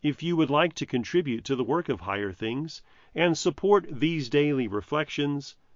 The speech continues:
log on to w w w dot higher things dot org slash reflections for more information. Christians need to aspire to being people of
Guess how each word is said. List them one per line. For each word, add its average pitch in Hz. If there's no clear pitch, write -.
log 143
on 92
to 117
w 170
w 135
w 107
dot 101
higher 156
things 131
dot 107
org 107
slash 143
reflections 120
for 113
more 107
information. 92
Christians 113
need 151
to 131
aspire 123
to 120
being 117
people 139
of 135